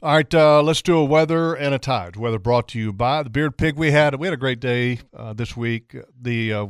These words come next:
uh, nephews, got two nephews, George and Alton, and they turned eight. Happy birthday! And so me and Tara grabbed the nephews. We took them to Target to let them pick out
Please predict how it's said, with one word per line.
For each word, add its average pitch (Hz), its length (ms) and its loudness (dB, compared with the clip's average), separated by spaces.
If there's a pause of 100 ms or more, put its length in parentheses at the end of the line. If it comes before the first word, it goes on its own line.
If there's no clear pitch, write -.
(140)
uh, 107 160 -12
nephews, 127 500 -2
got 117 200 -14
two 135 100 -10
nephews, 123 500 -4
George 127 300 -6
and 120 100 -2
Alton, 117 360 -6 (580)
and 127 180 -2
they 123 140 2
turned 139 320 -2
eight. 127 300 -6
Happy 123 280 -4
birthday! 120 480 -2
And 113 120 -2
so 113 400 0
me 123 140 -4
and 123 100 -4
Tara 123 340 -2
grabbed 123 380 -2
the 117 80 -2
nephews. 123 560 -2
We 117 100 -4
took - 320 -6
them 123 380 -2 (560)
to 120 300 0
Target 135 520 -2
to 123 80 -6
let 120 380 -6
them 123 160 0
pick - 260 -8
out 123 240 -6